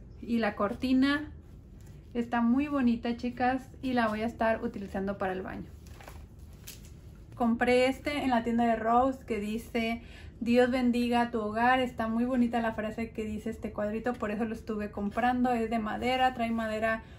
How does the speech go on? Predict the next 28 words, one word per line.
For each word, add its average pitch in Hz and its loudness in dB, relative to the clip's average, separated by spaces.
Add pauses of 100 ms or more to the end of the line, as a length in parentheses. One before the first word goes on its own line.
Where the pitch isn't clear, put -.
(160)
muy 233 2
clarita 247 4
y 277 4
me 262 6
costó 240 -2
cinco 262 2
noventa 220 2
y 208 0
nueve. 247 2
Miren, 240 4
está 220 0
hermoso. 208 -4 (3250)
Y 302 2
también 269 6
ahí 240 6
mismo 240 6 (380)
en 269 6
Rose 262 4
estuve 240 0 (240)
comprando 233 2
estos 233 0
dos 220 2
cuadritos 240 0
por 262 -2
catorce 247 0
noventa 226 2
y 226 -2
nueve. 277 0